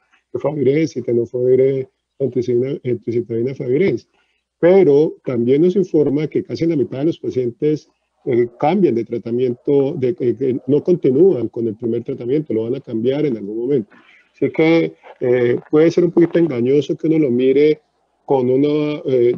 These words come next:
eh, con un horizonte temporal muy pequeño, eh, y por eso es que le preguntaba, porque en el, en el enfoque que ustedes hicieron tuvieron un seguimiento muy largo, a uno le surge la duda de cuál fue la, eh, durabilidad de cada, de ese primer tratamiento, o si los análisis fueron restringidos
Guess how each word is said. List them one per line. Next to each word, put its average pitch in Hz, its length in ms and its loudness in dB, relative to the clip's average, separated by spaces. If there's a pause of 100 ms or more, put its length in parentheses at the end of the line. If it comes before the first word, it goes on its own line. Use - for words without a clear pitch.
(140)
eh, 131 120 0
con 123 200 0
un 127 120 0
horizonte 139 440 0
temporal 120 460 -2
muy 147 200 0
pequeño, 139 680 -2 (440)
eh, 113 420 0
y 127 100 -2
por 117 160 -4
eso 117 140 -4
es - 80 -12
que 170 60 0
le 151 80 0
preguntaba, 143 380 -4
porque 117 240 -6
en 110 80 -2
el, 110 100 0
en 117 260 -4
el 113 80 -2
enfoque 127 260 -6
que - 80 2
ustedes 139 260 -2
hicieron 135 300 -2
tuvieron 120 280 0
un 127 40 -6
seguimiento 131 400 -4
muy 135 140 -2
largo, 127 340 -4 (340)
a 131 80 0
uno 139 220 4
le 139 140 4
surge 160 340 -2
la 160 140 2
duda 127 340 4
de 143 280 0 (240)
cuál 131 180 -2
fue 156 180 2
la, 151 460 0
eh, 120 340 2
durabilidad 123 760 2
de 143 100 -4
cada, 135 460 -6
de 120 100 -2
ese 120 160 -2
primer 117 300 -4
tratamiento, 120 840 -2 (220)
o 135 80 0
si 123 140 -2
los 110 100 -2
análisis 123 500 -2
fueron 127 360 0
restringidos 135 800 -2